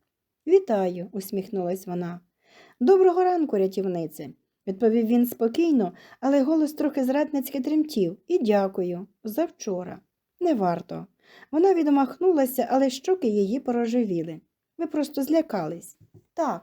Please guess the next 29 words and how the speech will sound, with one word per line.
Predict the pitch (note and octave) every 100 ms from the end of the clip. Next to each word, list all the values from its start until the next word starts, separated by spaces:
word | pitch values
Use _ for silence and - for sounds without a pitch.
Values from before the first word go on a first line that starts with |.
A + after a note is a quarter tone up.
| _ -
погодився. | A3+ G#3+ F3+ E3+ - - D#3 _ _ _ _
"І | D4+
добре, | D4 G4 F4 E4
що | - E4
ви | E4+
тоді | E4+ D4
були | D4 D#4 D#4
поруч". | - A3+ F3+ E3+ - - _ _ _ -
На | G3
мить | D#4 F#4 -
запала | F#3 G3 A3 A3
тиша. | - D#3+ D3+ - - _ _ _ _ _ -
"Мене, | C#4+ F4+
до | E4+
речі, | E4+ E4 D#4
звати | C#4 D4+ D4+ D4+
Вікторія". | C#4+ C#4+ - A3 G#3 G3 F#3+ F3+ G#3 _ _ _ -
Дівчина | F4+ D#4 D4
простягла | C#4 C4+ C4+ A#3 A#3 G#3+ F#3+
руку | C4+ E4 D4 D4 C#4+ A3
для | A3+ G#3
рукостискання. | F#3 G#3 G#3+ G#3+ A3 A3+ - F3+ D#3 C#3+ B2+
"Дуже | A3+ E4 F#4
приємно. | - G3+ F3+ F3 E3 D#3+ -
Олег". | E4 E4 F3+ F3 - _ _ _
Хлопець | _ A3 F4+ F#4+ C#4+ -
потис | F#3+ F#3 B3 C4+ F3
руку | E3+ - G3
дівчини. | E3+ D#3+ - C3+ C#3+